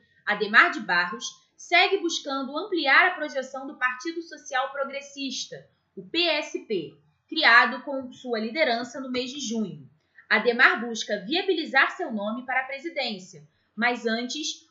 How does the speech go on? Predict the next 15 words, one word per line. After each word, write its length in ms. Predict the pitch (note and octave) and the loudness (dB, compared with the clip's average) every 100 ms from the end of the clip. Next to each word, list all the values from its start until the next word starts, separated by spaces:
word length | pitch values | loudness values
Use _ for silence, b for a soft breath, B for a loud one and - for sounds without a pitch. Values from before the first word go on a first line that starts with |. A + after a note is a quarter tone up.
| - | -4
busca 300 | D#4+ - D#4+ | -2 0 2
apoio 640 | E4 F4+ - E4 F#4 C4+ | 4 2 2 0 0 0
para 160 | B3+ B3+ | 0 0
vencer 420 | B3 B3 C4+ E4 | -2 -6 -4 -2
as 140 | F4+ | -2
eleições 520 | D#4+ C#4 B3 B3 B3 - | -4 -6 -8 -10 -10 -6
para 180 | A#3 | -4
o 40 | G#3+ | -4
governo 340 | G3 F#3+ F#3+ | -6 -8 -6
paulista 560 | C4 C#4 A#3 B3+ - D#4 D#4+ - _ | -2 0 -2 -4 -6 -4 -6 -10 _
no 80 | E4+ | -4
início 380 | E4+ C4 C4 B3 | -2 -2 -6 -10
do 100 | - | 0
próximo 480 | A#3+ A#3 B3 B3+ | 0 2 -2 -4
ano. 280 | A#3 F3 - | -2 -4 -8